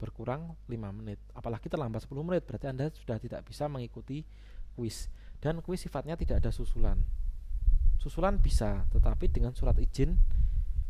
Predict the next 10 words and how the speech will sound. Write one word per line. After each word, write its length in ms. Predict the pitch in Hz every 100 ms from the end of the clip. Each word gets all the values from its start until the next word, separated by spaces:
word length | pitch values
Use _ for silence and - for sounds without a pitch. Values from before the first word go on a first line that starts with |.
| - - -
dan 200 | 123 113
nanti 120 | 147
surat 160 | 160 143
izinnya 320 | 147 120 143
sesuai 320 | 160 143 147
dengan 240 | 156 131
ketentuan 400 | 143 127 120 127 147
perkuliahan 440 | - - 120 135
di 80 | 120
awal. 400 | 147 151 117 104